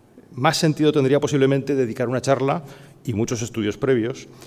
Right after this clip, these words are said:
a la música en la España de Goya. Pero aquí nos topamos con algunas dificultades que se deben al estado de nuestra disciplina, la musicología. La musicología española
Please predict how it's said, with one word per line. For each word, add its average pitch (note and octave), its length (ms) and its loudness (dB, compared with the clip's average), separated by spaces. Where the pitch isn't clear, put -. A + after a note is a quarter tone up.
a C3+ 100 2
la B2 140 2
música D3+ 680 0
en B2+ 200 0
la G#2+ 60 0
España C3+ 360 0
de A#2+ 80 4
Goya. F#2 380 -2
Pero B2+ 180 2
aquí D#3 380 -4
nos D3 300 0
topamos F3 440 4
con D#3 140 2
algunas C#3+ 300 4
dificultades D3 720 -2
que C3+ 100 -4
se B2 140 0
deben D#3 440 -2
al A#2+ 180 -4
estado C3+ 400 -2
de C3 80 2
nuestra A2+ 280 -4
disciplina, G#2 640 -4
la A2 200 -4
musicología. G2+ 760 -4
La C3+ 100 0
musicología C3 440 2
española F3 560 2